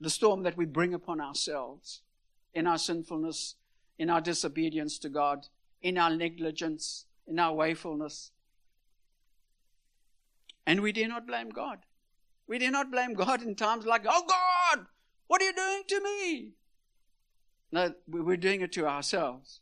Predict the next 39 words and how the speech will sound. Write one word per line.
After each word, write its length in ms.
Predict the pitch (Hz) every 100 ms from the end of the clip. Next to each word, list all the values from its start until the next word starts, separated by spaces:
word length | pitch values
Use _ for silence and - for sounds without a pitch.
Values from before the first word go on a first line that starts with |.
| _
When 160 | 160
I 180 | 202 196
reversed 400 | 165 180 190 190
out 220 | 190 180
of 80 | 175
that 180 | 180 160
driveway, 560 | 160 170 180 175 170 170 - -
I 80 | 160
could 160 | 165 202
have 140 | 190
complained 580 | - 180 190 185 185 202 - - _ -
and 120 | 160
I 120 | 180
could 160 | 190 185
have 160 | 165
blamed, 420 | 151 175 196 214 214 _ _ _
you 80 | 170
know, 280 | 165 175 190 - _
you 140 | - 165
know, 80 | 185
it's, 300 | 208 196 233
it 200 | 247 185
was 180 | 208
that 220 | 269 277 185
driveway. 680 | 226 269 302 262 170 131 - -
You 120 | 151
know, 60 | 165 _
but, 80 | - - _ _
you 60 |
know, 180 | 135 143 190
I 40 |
could 160 | 143 139
have 100 | 127
said 220 | - 139 - _ _
to 80 | -
myself 460 | 123 123 156 151 151
or 120 | 127
to 160 | 135
Elaine, 340 | 131 131 143